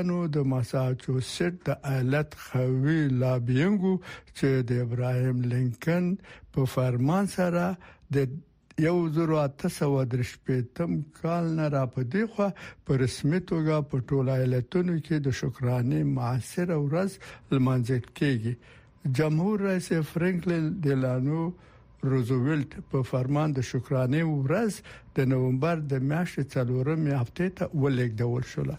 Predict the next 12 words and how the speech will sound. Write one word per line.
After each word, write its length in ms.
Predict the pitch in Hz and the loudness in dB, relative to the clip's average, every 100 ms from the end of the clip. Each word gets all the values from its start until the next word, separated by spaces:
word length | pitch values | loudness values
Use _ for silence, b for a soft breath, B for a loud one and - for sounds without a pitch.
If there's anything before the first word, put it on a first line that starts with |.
| - - | -10 -2
د 20 | 175 175 | 0 0
شکرانې 480 | 180 185 185 185 214 196 | -2 0 2 2 2 2
ورځ 220 | 190 185 165 | 0 0 0
د 40 | 151 | 2
مهاجرو 560 | 147 135 143 135 175 160 143 | 2 2 2 2 0 0 0
د 20 | 135 | 0
مننو 360 | 135 135 165 160 139 | 2 2 0 -2 -2
په 40 | 135 131 | -4 -2
دعا 180 | 147 202 202 | -2 -2 -2
سره 180 | 190 185 B B B - | -2 -2 B B B 0
پیل 200 | 139 117 - | 0 0 -2
شوله، 260 | 131 151 | 0 0